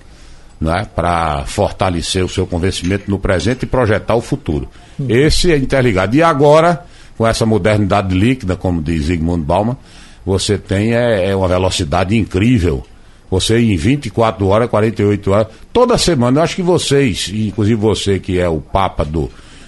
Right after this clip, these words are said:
Speaker 1: do jornalismo em todos os segmentos investigativo, criativo e tal, o que é que você sente? Que toda semana não, não tem, mas não falta mais assunto.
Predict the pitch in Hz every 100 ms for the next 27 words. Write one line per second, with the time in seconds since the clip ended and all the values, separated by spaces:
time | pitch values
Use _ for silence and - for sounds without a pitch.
0 | - - 90 80 90 87 82 85 78 82
1 | 82 90 76 113 113 87 85 82 - -
2 | - 98 90 87 90 92 87 85 85 -
3 | 87 87 73 87 90 82 - 90 82 76
4 | - 95 80 82 - - - - 98 -
5 | 120 123 131 127 123 110 117 107 - 82
6 | 73 - - - - 123 123 151 156 -
7 | 180 196 277 165 156 202 202 208 190 214
8 | 320 285 175 156 - 131 95 85 - 80
9 | 73